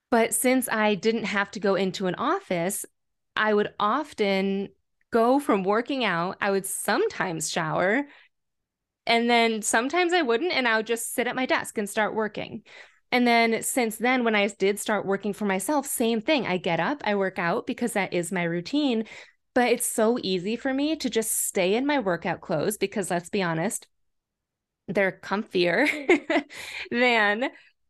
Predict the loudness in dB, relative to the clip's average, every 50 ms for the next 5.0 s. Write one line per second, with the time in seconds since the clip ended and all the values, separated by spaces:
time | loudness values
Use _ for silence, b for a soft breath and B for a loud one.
0 | -20 _ _ _ -8 -2 0 2 4 4 4 4 4 4 2 2 0 0 0 2
1 | 2 2 2 2 0 -2 0 2 2 2 2 0 0 0 -2 -2 -4 -6 -6 -6
2 | -4 -4 -2 -4 -6 -6 -6 -8 -8 -6 -6 -4 -2 0 2 2 0 0 -2 -6
3 | -6 -6 -6 -4 0 0 0 0 -2 -6 B B B B _ _ _ _ _ _
4 | _ _ _ _ _ _ _ 0 2 4 4 4 4 2 2 0 -2 -4 -6 -8